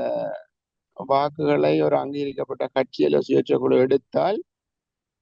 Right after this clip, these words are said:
ஆஹ், பாராளுமன்ற உறுப்பினராகலாம் என்ற நிலை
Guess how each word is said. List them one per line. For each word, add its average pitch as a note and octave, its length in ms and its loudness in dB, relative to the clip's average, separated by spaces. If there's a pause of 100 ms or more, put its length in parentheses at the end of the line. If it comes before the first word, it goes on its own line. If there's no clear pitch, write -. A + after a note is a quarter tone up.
(240)
ஆஹ், B2 840 -2
பாராளுமன்ற D3+ 680 -2
உறுப்பினராகலாம் C3+ 1000 -4
என்ற B2+ 300 -6
நிலை D3 460 0